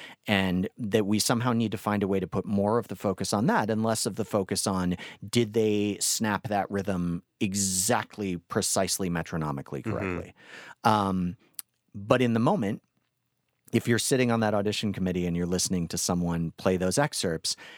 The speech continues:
Speaker 1: and someone biffs the same rhythm five times in a row,
Speaker 2: Right.
Speaker 1: in the back of your head, you're going,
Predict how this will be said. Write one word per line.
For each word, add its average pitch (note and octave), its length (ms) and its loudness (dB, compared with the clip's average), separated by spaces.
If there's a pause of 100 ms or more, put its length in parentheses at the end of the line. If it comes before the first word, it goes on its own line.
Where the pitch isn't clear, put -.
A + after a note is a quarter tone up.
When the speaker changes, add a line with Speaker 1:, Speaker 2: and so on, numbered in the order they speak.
(200)
Speaker 1:
and G#2+ 200 4
someone A2+ 600 0
biffs - 440 -2
the G2 100 -2
same A2 560 0
rhythm G#2+ 380 -2
five F#2 360 -2
times F2+ 360 -2
in F2+ 80 0
a E2+ 80 -2
row, G#2+ 400 2
Speaker 2:
Right. E2 320 0
Speaker 1:
in A#2+ 180 4
the A2+ 80 2
back G#2+ 300 0
of A#2 100 -2
your A#2 140 2
head, C3+ 320 -2
you're A2 80 0
going, F#2+ 340 0